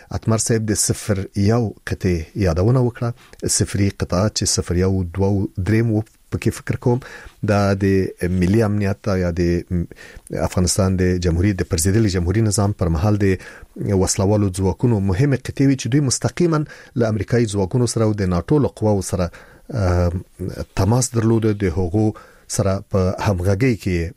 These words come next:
په پوځي عملیاتو کې برخه اخیسته. هغه مهال د وسلوالو مخالفینو چې عمدتاً طالبانو. دا دوه خبرې یادونې ضروري وي. اتمر صاحب، مننه چې،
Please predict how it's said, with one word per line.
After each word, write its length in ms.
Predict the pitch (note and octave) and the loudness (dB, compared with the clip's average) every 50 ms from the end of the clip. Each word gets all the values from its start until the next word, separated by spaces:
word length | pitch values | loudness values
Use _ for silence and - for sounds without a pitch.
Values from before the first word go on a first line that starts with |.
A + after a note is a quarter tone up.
| _ | _
په 240 | - F2 E2 E2+ - - - | -4 -4 -2 -4 -6 -4 -2
پوځي 360 | G2 F2+ F2+ F2 - B2 A#2 G2+ | 0 0 0 2 2 2 2 2
عملیاتو 440 | F2 F2+ F2+ G2 G#2 G#2 - - | 2 0 2 2 0 0 -2 -6
کې 220 | - - - A#2+ A#2 - - - - - - | -6 -2 -2 -2 -2 -2 -6 -16 -18 -8 -4
برخه 320 | G#2 A2 A#2+ A#2+ - C3 | -2 -2 -2 0 0 -2
اخیسته. 340 | A#2 - - A#2+ - - B2+ | -2 -2 -2 -2 -2 -2 0
هغه 200 | G#2 A2+ G2+ G2+ | 0 0 0 0
مهال 260 | F2 E2 F2 A2+ A#2+ | -2 0 0 0 0
د 220 | A#2+ B2 B2+ C3+ C3+ - - - - - _ _ _ - | 2 2 0 0 -2 -6 -12 -20 -20 -20 _ _ _ -6
وسلوالو 560 | G2 E2+ - - - F2 E2+ F2+ F#2 F#2 F2+ | -4 -4 -4 -2 -2 0 0 0 0 0 0
مخالفینو 560 | F2+ F2+ - - E3 - D#2 - - A#2+ A#2 | 0 -2 -2 0 -2 -2 0 0 0 0 0
چې 160 | A2 - - A#2 A2+ A2 - - - _ _ | 0 0 0 -2 -2 -2 -4 -10 -20 _ _
عمدتاً 440 | - G2+ G#2 G2+ C#3 C#3 - G#2+ E2+ D#2 - - | -2 0 2 2 0 0 0 -2 -2 -4 -6 -6
طالبانو. 460 | - F2 E2 E2+ E2+ E2+ E2+ D#2 E2 D#2+ - - - - - - - - | -2 0 0 0 0 0 -2 -2 -4 -6 -8 -12 -20 -20 -20 -16 -6 -2
دا 80 | C3 C3 | -2 -2
دوه 180 | B2 A2+ C3+ B2 | 0 0 -2 -2
خبرې 560 | - - A2 G#2+ A2 A2+ A2+ A#2+ - _ - | 0 0 -2 0 0 0 0 -2 -4 _ -2
یادونې 580 | F#2+ F2 E2+ E2+ F#2+ G#2+ A2 A2 A2+ - - | 0 0 2 2 2 2 2 0 -2 -2 -2
ضروري 360 | G2 F#2+ G2 F#2 F#2 F#2+ G#2+ G#2+ | -2 0 0 0 2 2 2 2
وي. 100 | G#2+ G#2+ - - - - - | 2 0 -2 -8 -14 -4 -4
اتمر 220 | C#3+ C3+ - E3 D#3+ | -2 0 0 0 0
صاحب، 240 | - - E3+ D3+ | 2 0 0 0
مننه 280 | C#3 C3+ C#3+ D3+ D3 C#3+ | 0 0 0 2 0 0
چې، 160 | C3+ - - | 0 0 0